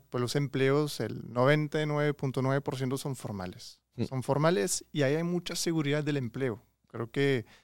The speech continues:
Speaker 1: quizá allá es, justamente es un extremo donde México es otro extremo, quizá.
Speaker 2: Mm.
Speaker 1: Y entonces, pues, del momento que tienes ya un contrato con una empresa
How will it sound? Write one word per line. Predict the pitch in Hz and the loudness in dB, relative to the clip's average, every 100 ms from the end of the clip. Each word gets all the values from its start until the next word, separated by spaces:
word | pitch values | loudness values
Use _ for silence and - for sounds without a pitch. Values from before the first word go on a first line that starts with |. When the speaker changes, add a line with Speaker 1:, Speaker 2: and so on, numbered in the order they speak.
| _ | _
Speaker 1:
quizá | - 127 135 | -8 0 4
allá | 147 151 | 6 6
es, | 156 | 4
justamente | 131 - - 127 131 | 2 -8 -6 -2 -2
es | 143 | 0
un | 143 | 0
extremo | - - 135 139 147 160 156 | 0 0 2 4 4 2 0
donde | 135 123 120 | -2 0 0
México | 120 117 117 135 | 0 -2 -2 -4
es | 127 | -2
otro | 123 - 117 | -6 -8 -8
extremo, | - - 127 120 110 | -8 -2 0 0 -2
quizá. | 120 107 120 | -4 -6 -8
Speaker 2:
Mm. | - _ _ _ _ - | -12 _ _ _ _ -10
Speaker 1:
Y | |
entonces, | 156 160 175 170 - - _ | -6 0 0 0 -4 -10 _
pues, | - 156 | -6 -2
del | 160 | 2
momento | 160 160 175 196 208 | 4 4 2 0 -4
que | 196 | -4
tienes | 180 175 175 180 170 - | -4 -4 -2 0 0 -2
ya | 156 202 | -4 -4
un | 196 | -4
contrato | 185 175 170 - 160 - 165 | -4 -4 -2 0 0 0 -2
con | 160 | 0
una | 139 | 0
empresa | 131 127 143 143 - 98 | 0 0 2 2 -2 -10